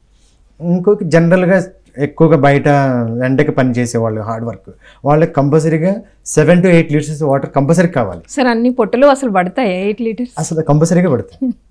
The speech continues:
Speaker 1: మీరు నమ్మరు, నేను కంపల్సరీగా per day వచ్చేసి సిక్స్ లీటర్స్ వాటర్ తీసుకుంటాం.
Speaker 2: ఓ.
Speaker 1: కానీ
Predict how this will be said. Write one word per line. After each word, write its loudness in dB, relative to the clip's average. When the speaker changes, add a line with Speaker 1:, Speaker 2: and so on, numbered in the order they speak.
Speaker 1:
మీరు -4
నమ్మరు, 2
నేను 2
కంపల్సరీగా 0
per -2
day 2
వచ్చేసి -4
సిక్స్ 0
లీటర్స్ 4
వాటర్ 0
తీసుకుంటాం. -8
Speaker 2:
ఓ. -12
Speaker 1:
కానీ 0